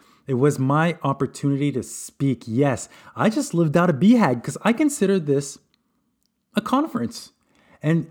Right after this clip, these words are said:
speaking was one of my B hags for this year. Big, hairy, audacious goal. So I finally lived it out. So I shared my story of resilience. I, I mentioned it ear-, in an earlier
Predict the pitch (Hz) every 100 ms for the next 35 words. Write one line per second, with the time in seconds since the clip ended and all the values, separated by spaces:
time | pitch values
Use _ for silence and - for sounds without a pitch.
0 | _ - - 208 220 220 127 117 - -
1 | 139 151 147 - 143 170 190 185 147 190
2 | 180 143 117 120 - 143 127 131 147 147
3 | - 120 147 208 160 95 _ _ _ _
4 | _ _ 160 175 - _ _ 175 180 185
5 | 156 147 123 117 156 - - 180 156 -
6 | _ _ _ _ _ _ _ _ - 170
7 | 170 156 - 165 180 165 147 156 175 151
8 | 127 160 220 262 214 180 - 175 175 139
9 | 127 123 185 156 113 - - - 139 143
10 | 151 156 151 190 - 185 175 160 165 151
11 | 135 143 170 185 165